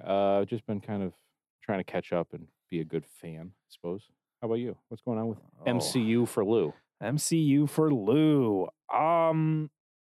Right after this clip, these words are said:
Speaker 2: not a lot, actually.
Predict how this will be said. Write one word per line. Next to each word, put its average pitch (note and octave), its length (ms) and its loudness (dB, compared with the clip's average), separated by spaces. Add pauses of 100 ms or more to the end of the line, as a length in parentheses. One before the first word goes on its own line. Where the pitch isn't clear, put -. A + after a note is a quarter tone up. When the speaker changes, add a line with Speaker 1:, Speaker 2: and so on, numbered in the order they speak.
Speaker 2:
not E3 420 -2 (520)
a C3 80 0
lot, A2 500 0
actually. F2 600 -4